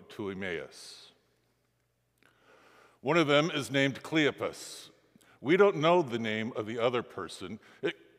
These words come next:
it could be anybody. It could be you. They were followers of Jesus Christ.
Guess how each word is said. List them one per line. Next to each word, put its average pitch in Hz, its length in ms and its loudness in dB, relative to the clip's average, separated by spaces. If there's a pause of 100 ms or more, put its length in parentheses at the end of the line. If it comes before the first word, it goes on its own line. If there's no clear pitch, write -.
(100)
it 113 120 -16
could 127 200 -6
be 123 160 0
anybody. 110 520 -4 (1600)
It 95 80 -20
could 110 160 -8
be 92 140 -10
you. 95 280 -10 (2250)
They 143 180 4
were 139 500 4 (640)
followers 113 800 4
of 117 220 -2
Jesus 113 500 -6
Christ. - 640 -2